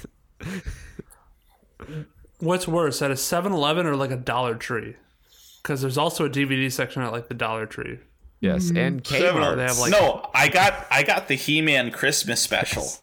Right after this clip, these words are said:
Speaker 3: at a fucking Dollar Tree.
Speaker 1: No, you got it at a Kmart. We went to a Kmart
Speaker 3: Oh, that was at a
Speaker 1: <laughs> that
Speaker 3: Kmart.
Speaker 1: was closing
Speaker 3: That's right.
Speaker 1: down, like so many Kmarts,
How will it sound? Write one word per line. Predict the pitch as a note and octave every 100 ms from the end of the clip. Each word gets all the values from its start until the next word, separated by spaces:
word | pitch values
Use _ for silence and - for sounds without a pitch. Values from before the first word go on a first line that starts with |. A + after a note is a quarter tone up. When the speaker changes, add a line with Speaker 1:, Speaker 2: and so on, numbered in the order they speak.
| _
Speaker 3:
at | A2 G#2+
a | G#2
fucking | C3 B2 A#2+ A2+
Dollar | A2+ G#2+ G2 F2+
Tree. | - G2 E2+ E2+
Speaker 1:
No, | C3
you | B2 B2
got | D3
it | D3
at | C#3
a |
Kmart. | - C3 C3+ E2+ C2+
We | D2 F#2
went | G2+ G2+
to | G#2
a | F2+
Kmart | A2 A#2+
Speaker 3:
Oh, | B2+
that | C3 D#3
was | D#3+
at | D#3
a |
Speaker 1:
<laughs> | D#3+
that |
Speaker 3:
Kmart. | D#3 E3 F#3 F3 E3 D3+
Speaker 1:
was | C3
closing | - C3+ C3+ D3+ D#3+
Speaker 3:
That's | F3
right. | C#3+
Speaker 1:
down, | C#3+ B2+ A2+
like | A#2+ G#2 G2
so | - A#2+
many | B2 B2
Kmarts, | B2+ B2+ A#2 E2+ E2 - -